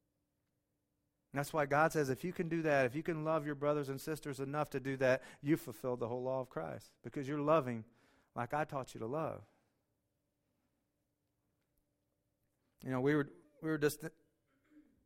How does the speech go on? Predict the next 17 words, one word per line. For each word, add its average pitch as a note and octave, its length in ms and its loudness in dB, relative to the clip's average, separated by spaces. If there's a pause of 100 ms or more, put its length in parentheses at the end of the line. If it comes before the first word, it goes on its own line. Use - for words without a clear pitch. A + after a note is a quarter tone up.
in C3 100 -4
the B2+ 60 -2
hospital C#3+ 360 4
with C3 80 0
my C3 140 2
brother B2+ 320 2
for, A2 120 -8 (720)
I A2 80 -8
don't A#2 100 -4
even A#2 100 -4
know A2+ 100 -4
how A#2 220 0
long, G2 260 -8 (1300)
and A2 80 -8
with A2 120 -4
his B2 140 -4
situation. G#2 720 -6